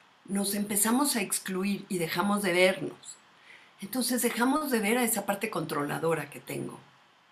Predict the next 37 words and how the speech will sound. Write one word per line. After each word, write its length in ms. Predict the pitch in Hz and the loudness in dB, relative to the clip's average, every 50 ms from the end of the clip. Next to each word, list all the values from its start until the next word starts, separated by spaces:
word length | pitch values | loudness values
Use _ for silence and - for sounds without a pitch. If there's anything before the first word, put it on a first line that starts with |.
| _ _ _ | _ _ _
¿Por 160 | - 262 269 | -6 -4 -4
qué 120 | - 330 320 | -2 -2 2
ya? 240 | - 240 233 - - | 2 2 2 0 -4
Porque, 260 | 202 190 - - - - - - | -8 -10 -10 -12 -16 -18 -20 -12
porque 360 | - 226 - - 247 226 233 - - - - - _ _ | -12 -12 -6 -4 -2 -2 -2 -2 -6 -16 -20 -20 _ _
estoy 240 | - - - - - - - - - | -16 -6 -2 -2 -2 -2 -4 2 6
tan 300 | 240 233 247 269 311 370 | 6 6 6 4 4 2
habituada 720 | 403 381 247 208 - - 175 165 151 156 143 143 139 139 - | 2 2 2 -2 0 0 2 2 2 2 0 -2 -4 -2 -4
a 160 | 139 139 143 | -4 -4 -2
ella, 480 | 143 151 147 147 143 139 139 - 208 233 - - _ _ _ _ _ | -2 -4 -4 -4 -4 -6 -4 -4 -6 -8 -12 -18 _ _ _ _ _
como 300 | - 220 208 170 175 165 | -8 -6 -2 0 0 0
con 160 | 165 175 170 180 | 0 2 2 4
este 300 | 185 - - - 233 214 | 2 2 0 -2 -2 0
disfraz, 720 | 214 196 160 - - 156 143 131 - - - - - - - - - - - - - _ _ - | 0 0 -2 -4 -2 -2 -2 -2 -2 -4 -8 -12 -16 -16 -18 -20 -20 -20 -20 -20 -20 _ _ -6
que 140 | - 220 214 | -4 -4 -2
ya 200 | 208 220 220 233 | 0 2 2 2
no 140 | 240 240 247 | 4 2 2
la 120 | 247 220 190 | 2 0 2
veo, 340 | 185 202 196 165 160 156 - | 2 2 0 0 -2 -2 -2
que 120 | - 196 | -2 4
ya 220 | 190 240 254 - | 4 4 4 4
creo 460 | - 220 214 214 233 262 254 - 233 - | 0 0 4 6 6 6 6 2 2 -4
que 100 | 156 139 | -6 -6
soy 320 | - - 131 123 123 110 | -4 -4 -4 -4 -4 -6
eso. 260 | 98 87 - - - - - - _ _ _ _ _ _ _ _ - | -8 -8 -10 -16 -18 -20 -20 -20 _ _ _ _ _ _ _ _ -10
Pero 240 | 196 - 170 190 185 | -8 -2 0 2 2
no 200 | 202 190 208 214 | 4 2 2 0
soy 400 | - - - - 156 - 180 185 | 0 -2 -2 -4 0 2 2 2
eso, 200 | 196 196 - 190 | 2 0 -2 -2
es 100 | 214 - | -4 -2
solo 440 | - - - 196 185 190 196 214 226 | -2 -2 -2 0 0 0 0 0 0
el 140 | 214 196 160 | 0 -2 -4
disfraz 680 | 170 160 156 - - - - 175 170 170 170 156 - | -4 -6 -6 -8 -8 -4 -2 2 2 2 2 0 -2
que 120 | - - 151 | -4 -6 -6
me 140 | 151 - - | -4 -6 -6
puse. 420 | - - - - - - - - - - - - - - - - - - - - - - - - - _ - | -8 -10 -14 -12 -10 -10 -12 -12 -14 -20 -20 -20 -20 -20 -20 -20 -20 -20 -20 -20 -20 -20 -20 -20 -16 _ -2
Entonces, 800 | 190 190 190 214 226 226 233 226 - 240 233 240 226 226 - | -2 -2 0 2 2 2 4 4 4 2 2 2 0 -4 -10